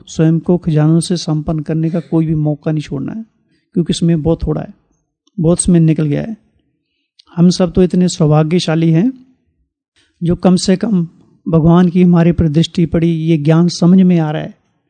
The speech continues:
सबसे बड़ी खूबी तो है, जैसे पहले हम कई बार जिक्र करते हैं कि अपनी विशेषताओं को भी देखना है, तो सबसे बड़ी खूबी तो यह है कि हम सबको ये ज्ञान समझ में आ रहा है।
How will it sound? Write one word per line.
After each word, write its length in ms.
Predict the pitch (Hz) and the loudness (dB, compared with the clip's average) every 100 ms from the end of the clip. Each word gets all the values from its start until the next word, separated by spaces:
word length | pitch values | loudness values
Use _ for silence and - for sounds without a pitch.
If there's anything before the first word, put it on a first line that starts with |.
| _ _ _ - | _ _ _ -12
सबसे 400 | - 175 - 202 | -4 -4 -4 -2
बड़ी 200 | 185 185 | 0 -2
खूबी 320 | 180 180 175 | -2 -4 -2
तो 140 | 180 175 | -2 0
है, 260 | 170 233 247 | 0 -4 -6
जैसे 220 | 214 165 | -6 -6
पहले 280 | 165 180 180 | -2 0 2
हम 160 | 180 175 | 2 0
कई 160 | 175 170 | 0 -2
बार 100 | 156 | -2
जिक्र 240 | 165 175 | -2 -4
करते 260 | 165 156 190 | -4 -4 -2
हैं 180 | 196 285 _ _ _ _ - | -2 -2 _ _ _ _ -4
कि 60 | |
अपनी 260 | 190 - 190 | -2 2 2
विशेषताओं 560 | 160 165 196 180 - 202 | 2 4 6 6 4 4
को 120 | 196 | 4
भी 80 | 175 | 2
देखना 320 | 160 156 151 | 0 0 -2
है, 160 | 180 196 _ _ _ _ _ _ _ _ - | -4 -10 _ _ _ _ _ _ _ _ -6
तो 100 | 170 | -4
सबसे 360 | 196 175 214 | -4 -2 -2
बड़ी 200 | 190 190 | -2 -2
खूबी 280 | 190 185 196 | -2 -2 0
तो 100 | 190 | 2
यह 140 | 190 202 | 2 2
है 60 | |
कि 120 | 196 185 | 0 0
हम 180 | 180 185 | 0 -2
सबको 360 | 190 170 202 | -4 -6 -4
ये 40 | 180 | -2
ज्ञान 260 | 156 175 | 0 0
समझ 260 | 196 190 226 | 0 2 4
में 180 | 226 190 | 4 4
आ 100 | 175 | 0
रहा 100 | 175 | -6
है। 140 | 202 | -12